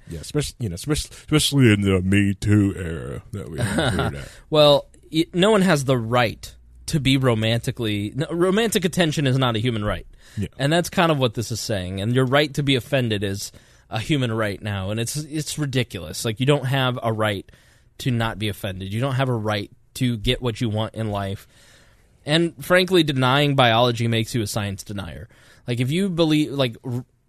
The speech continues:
Speaker 2: romantic, r-, human attraction, sexual attraction, and I know this isn't a sexual situ-,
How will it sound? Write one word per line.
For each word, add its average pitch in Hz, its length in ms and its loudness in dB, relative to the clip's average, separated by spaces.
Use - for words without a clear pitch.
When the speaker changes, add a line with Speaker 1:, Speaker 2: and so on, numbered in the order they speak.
Speaker 2:
romantic, 151 1040 0
r-, 143 140 -6
human 254 380 0
attraction, 202 800 0
sexual 180 680 0
attraction, 165 600 0
and 135 100 2
I 139 80 2
know 143 180 2
this 139 200 0
isn't 131 220 0
a 98 60 -2
sexual 120 380 -4
situ-, 117 360 -6